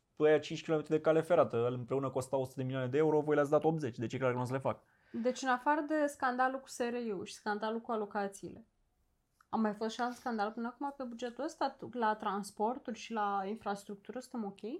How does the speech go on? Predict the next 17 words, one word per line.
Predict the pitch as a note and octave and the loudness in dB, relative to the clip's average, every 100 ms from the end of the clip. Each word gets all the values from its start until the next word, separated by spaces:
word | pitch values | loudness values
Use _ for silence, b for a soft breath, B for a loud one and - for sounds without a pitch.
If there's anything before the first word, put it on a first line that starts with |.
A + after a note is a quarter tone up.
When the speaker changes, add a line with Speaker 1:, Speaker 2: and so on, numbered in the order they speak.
| - _ | -12 _
Speaker 1:
Păi, | - B2+ B2+ C3 | -2 -2 0 2
uh, | C3 B2+ B2+ B2+ | 4 6 4 0
nu. | C#3+ G3 E3 A#2+ | -6 -8 -6 -4
De | A#2 | -4
exemplu, | A#2 B2+ | -4 -6
zicea | C3 A#2 C3+ | -8 -4 -4
că | C3+ | -4
în | C3 | -6
buget | B2+ B2+ C3+ C3 | -6 -4 -4 0
apar | B2 C3 C3 | -2 0 0
doar | B2+ B2+ | 2 0
bani | A#2 B2+ B2 | 2 -2 -2
pentru | A#2+ A#2 A#2+ | -6 -6 -8
studiul | - B2+ | -6 -6
de | B2 | -4
fezabilitate, | B2 A#2 B2 A#2 A#2 E3 E3 B2 | -4 -2 0 -2 0 0 0 -2
pentru | B2 A#2 A#2 A#2 A2+ A2+ | -4 -4 -4 -2 -2 -4